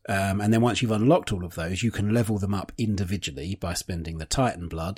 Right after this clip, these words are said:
that you get from beating some of the bosses, not all of the bosses, but some of the bosses.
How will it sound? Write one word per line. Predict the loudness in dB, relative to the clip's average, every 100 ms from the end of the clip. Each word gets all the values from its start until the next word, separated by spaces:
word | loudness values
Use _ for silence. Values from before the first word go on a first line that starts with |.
| -10
that | -10
you | -10
get | -8 -10 -10
from | -10 -8 -10 -8
beating | -8 -8 -8
some | -8 -8
of | -8
the |
bosses, | -8 -6 -6 -6 -10 -6
not | -4 -4
all | -6
of | -6
the | -10
bosses, | -12 -12 -12 -10
but | -6
some | -6 -6
of |
the | -8
bosses. | -12 -12 -16